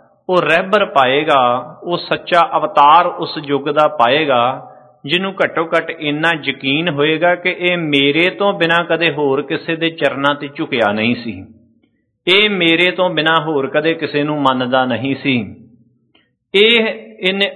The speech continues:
ਆਪਣਾ ਅਕੀਦਾ ਜਿਹੜਾ ਮੇਰੇ 'ਤੇ ਹੀ ਰੱਖਿਆ ਸੀ, ਪਰ ਇਹਦੇ ਕੋਲੋਂ ਨਾਮ ਥੋੜ੍ਹਾ ਜਪਿਆ ਗਿਆ ਹੈ।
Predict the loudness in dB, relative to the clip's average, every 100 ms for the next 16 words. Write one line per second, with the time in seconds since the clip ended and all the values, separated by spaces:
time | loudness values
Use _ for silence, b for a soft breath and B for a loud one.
0 | 0 0 0 2 4 2 0 -6 -6 -6
1 | 2 2 2 2 0 0 0 -2 -2 -2
2 | -2 -2 -2 0 -2 -2 0 0 -4 -4
3 | -2 2 4 6 6 4 0 -8 -4 2
4 | 2 0 -2 0 -2 0 -4 -4 -14